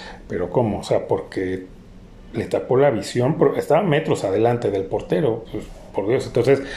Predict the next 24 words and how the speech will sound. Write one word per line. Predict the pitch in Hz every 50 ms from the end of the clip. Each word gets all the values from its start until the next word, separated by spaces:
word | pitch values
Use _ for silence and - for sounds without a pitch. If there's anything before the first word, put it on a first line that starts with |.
| - - - - -
pues | - 170 143
ya, | 127
entonces | 110 113 127 117 - 123
vamos | 127 113 143 156 -
a | -
cambiar | - 98 101 101 92
la | 92 92
regla. | 101 127 160 160 139 117 107 113 113 - - - - - - - - - - - -
Cuando | - 123 107 113 120
alguien | 135 139 127 117 107 110
vaya | 120 120 120 120
a | 120
tirar | - 139 127 139 143 143 120
de | 95 92
media | 95 104 113 117 120 127
distancia, | 131 147 143 - - 175 165 143 - - 147 151 160 160 - - - - - - - - - - - - - - - - - - - - - - - -
pues | - 175 156 160
que | - 120
todos | 110 - - 143 135 131
los, | 123 120 117 110 110 110 110 -
tanto | - 110 104 95 - - - 104 101 95 98 98 98 98 98 95 95 95
contrarios | - - 104 104 - 127 131 127 120 117 104 - -
como, | - - 92 90 92 92 92 90 90
eh, | 90 90 90 92 92 92 92 - - - - - - - - - - - - 185 185 151